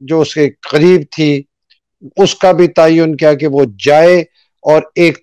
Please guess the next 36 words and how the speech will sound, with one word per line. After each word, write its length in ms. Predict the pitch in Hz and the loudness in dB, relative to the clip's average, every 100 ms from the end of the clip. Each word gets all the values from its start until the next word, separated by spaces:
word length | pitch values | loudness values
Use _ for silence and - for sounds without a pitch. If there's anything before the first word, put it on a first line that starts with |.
| - | -4
तरीके 440 | 147 156 - 170 | -2 -2 0 -2
से 200 | - 165 | 0 -2
वो 160 | 143 139 | 0 0
जाके 360 | 139 147 - | 2 0 0
अपना 220 | 139 131 | -4 -4
आईडी 300 | 127 131 123 | -4 -2 -2
card 300 | 131 139 151 | -4 -2 -2
दिखाता 420 | 143 147 143 139 147 | -2 -4 -2 -2 -2
है 60 | |
और 60 | 139 | -4
उसको 300 | 139 - 147 | -6 -4 -4
वो 240 | 127 151 | -2 -4
सस्ती 480 | - - 135 - 143 | -4 -6 -8 -6 -10
चीजें 280 | 123 135 131 | -6 -4 -2
मिल 140 | 131 | -4
जाती 340 | 123 143 - 175 | -2 -2 0 0
हैं। 80 | |
और 140 | 170 170 | -2 0
इस 160 | 226 - | -4 -2
case 340 | - 180 147 147 | -2 -2 -2 -2
में 220 | 160 220 - - _ 190 | -2 -2 -6 -20 _ 0
अगर 220 | 196 214 | 2 2
वो 140 | 185 | 2
मुफ्त 300 | 160 202 214 165 | 2 2 0 0
देना 260 | 180 165 | 0 0
चाहते 380 | 151 143 131 156 | 0 0 0 -4
थे 160 | 180 196 | -2 -2
तो 140 | 202 | 0
उस 180 | 185 - | 0 -2
card 380 | - 170 180 147 | 0 0 0 0
पर 100 | 185 | 0
होता 300 | 156 160 180 | 2 2 0
कि 120 | 170 | 0
ये 180 | 180 180 | 0 2
आपको 440 | 175 175 - 185 | 2 0 0 0
एक 260 | 170 185 180 | 2 0 0